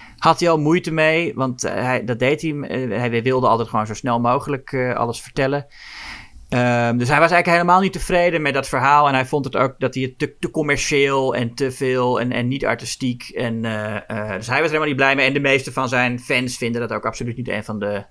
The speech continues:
beste verhalen. Ehm, maar nee, het, het was niet echt een parodie, maar het was wel iets wat hij een beetje met tegenzin, eh, voor het publiek geschreven heeft. Het is wel het eerste verhaal waar hij voor betaald is, trouwens.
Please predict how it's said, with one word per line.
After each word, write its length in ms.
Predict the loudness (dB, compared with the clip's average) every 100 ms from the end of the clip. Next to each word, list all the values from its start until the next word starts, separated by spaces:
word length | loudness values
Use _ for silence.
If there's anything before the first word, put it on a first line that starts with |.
| _
beste 300 | -8 -8 -8
verhalen. 540 | -10 -6 -6 -6 -8 -12 -20 -20 -20 -20 -20 -20 -18 -18 -18 -20 -20
Ehm, 640 | -8 -4 -2 0 -2 -2 -4 -4 -8 _
maar 440 | -8 2 6 6
nee, 120 | 6 4
het, 160 | 4
het 100 | 0
was 120 | 0 -2
niet 140 | 0
echt 180 | 0 -2
een 100 | -2
parodie, 580 | 0 2 0 0 -2 0
maar 180 | 2
het 120 | 2 0
was 120 | 0
wel 200 | 2 2
iets 160 | 0
wat 180 | -2 -4
hij 360 | -4 -6 -6 -8 -8
een 120 | -2
beetje 280 | 0 0 -2
met 180 | -4 0
tegenzin, 800 | 2 2 0 0 0 -2 -6 -10 _ -20 -20 -20 -20 -20 -20 -8
eh, 280 | -2 0 -2
voor 180 | 0 0
het 100 | 0
publiek 380 | -2 -2 -4
geschreven 580 | -6 -8 -2 -2 -2 -4
heeft. 360 | -4 -6 -12 -14 -20 -12
Het 100 | -6
is 60 | 2
wel 100 | 2
het 100 | 4
eerste 240 | 0 -2
verhaal 260 | 0 2 2
waar 100 | 0
hij 80 |
voor 140 | -2 -6
betaald 420 | -4 0 0 -2
is, 140 | -8
trouwens. 480 | -8 -8 -6 -8 -14